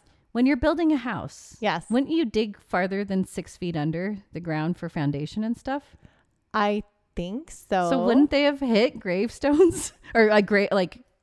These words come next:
Speaker 1: bodies and, like, their coffins?
Speaker 2: Maybe.
Speaker 1: See, that's why I was really confused about. I'm like, okay, they built it on a cemetery. They just moved the headstones, but
Speaker 2: Maybe they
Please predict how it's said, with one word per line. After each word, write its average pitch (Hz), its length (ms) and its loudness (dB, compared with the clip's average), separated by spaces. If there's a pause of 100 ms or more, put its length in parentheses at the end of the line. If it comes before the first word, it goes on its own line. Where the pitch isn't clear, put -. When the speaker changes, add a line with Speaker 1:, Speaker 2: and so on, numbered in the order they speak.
(100)
Speaker 1:
bodies 196 500 0
and, 175 240 2
like, 160 380 -4 (540)
their 175 120 -4
coffins? 277 760 -4 (640)
Speaker 2:
Maybe. 214 680 -2 (100)
Speaker 1:
See, 359 160 0
that's 330 260 2
why 330 80 2
I - 20 4
was 220 120 0
really 175 220 -2
confused 147 440 -6
about. - 300 -10
I'm 190 60 -8
like, 160 340 -8
okay, 226 260 -6
they 170 120 -4
built 247 280 -4
it 302 80 -4
on 285 120 0
a 277 60 0
cemetery. 190 520 -4
They 170 120 -4
just 175 220 -6
moved 240 180 -6
the 240 100 0
headstones, 147 640 -6
but 135 240 -6 (220)
Speaker 2:
Maybe 233 480 -2
they 214 560 -2